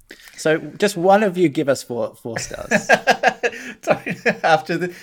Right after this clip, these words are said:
Speaker 2: Michael, we gotta stay consistent on this campaign. We can't,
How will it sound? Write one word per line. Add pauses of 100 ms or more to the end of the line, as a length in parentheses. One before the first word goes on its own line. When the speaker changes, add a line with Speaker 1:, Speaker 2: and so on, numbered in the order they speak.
(360)
Speaker 2:
Michael,
we
gotta
stay
consistent
on
this
campaign. (260)
We
can't,